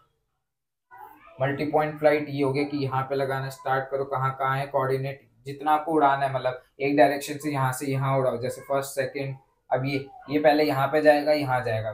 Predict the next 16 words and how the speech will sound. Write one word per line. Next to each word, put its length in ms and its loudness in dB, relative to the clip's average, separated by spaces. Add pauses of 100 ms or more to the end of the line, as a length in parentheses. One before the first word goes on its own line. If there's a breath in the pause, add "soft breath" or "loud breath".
वो 180 0
करोगे 300 0
तो 100 -2
drone 280 -4
उसी 160 -14
हिसाब 240 -8
से 140 -20
जाएगा। 180 -8
भाई, 180 -4
मतलब, 300 -2
इतनी 300 -6
खासियत 380 -2
है 100 -2
जीपीएस 380 0
वाले 260 -2
में। 100 -4